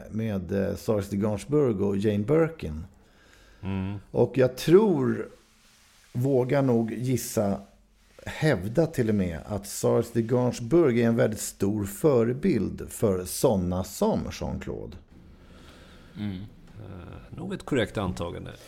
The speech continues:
Speaker 1: Och,
Speaker 2: Yes.
Speaker 1: och det är ju en kille som ändå har varit sådär, ja, han, han dog ju för tio,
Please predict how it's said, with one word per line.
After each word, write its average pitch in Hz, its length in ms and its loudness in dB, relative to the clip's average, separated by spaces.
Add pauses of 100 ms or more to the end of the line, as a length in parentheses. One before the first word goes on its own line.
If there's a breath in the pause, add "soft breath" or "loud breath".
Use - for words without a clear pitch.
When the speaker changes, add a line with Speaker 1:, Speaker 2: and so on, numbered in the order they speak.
(180 loud breath)
Speaker 1:
Och, 139 100 4
Speaker 2:
Yes. - 280 -4
Speaker 1:
och 151 60 4
det 143 80 4
är 175 140 8
ju 185 80 10
en 165 100 4
kille 143 360 4
som 135 140 -2
ändå 123 260 4
har 117 200 4
varit 113 400 2
sådär, 98 440 2
ja, 92 80 2
han, 139 200 2
han 139 240 2
dog 151 300 2
ju 139 100 0
för - 140 0 (520)
tio, 92 360 0